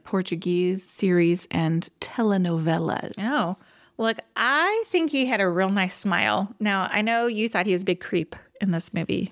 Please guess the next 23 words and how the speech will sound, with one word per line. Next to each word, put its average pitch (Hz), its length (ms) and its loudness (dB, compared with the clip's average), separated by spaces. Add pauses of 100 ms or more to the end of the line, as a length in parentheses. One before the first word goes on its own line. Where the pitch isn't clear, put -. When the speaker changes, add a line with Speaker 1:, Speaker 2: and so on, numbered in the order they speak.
(140)
Speaker 2:
which - 300 0
he - 160 -4
was. 185 320 0
Speaker 1:
I 196 140 2
did 190 280 -2
think 202 160 0
he 208 80 -2
had 202 140 2
a 214 60 0
nice 220 200 -2
smile. 180 460 0
I 185 100 -2
thought 170 160 0
he 175 60 2
was 175 200 0
very 180 400 0
handsome, 180 460 0
but 170 100 0
he - 160 -4
gave 202 320 -2
me 180 560 2
villain 180 480 0
vibes - 680 -4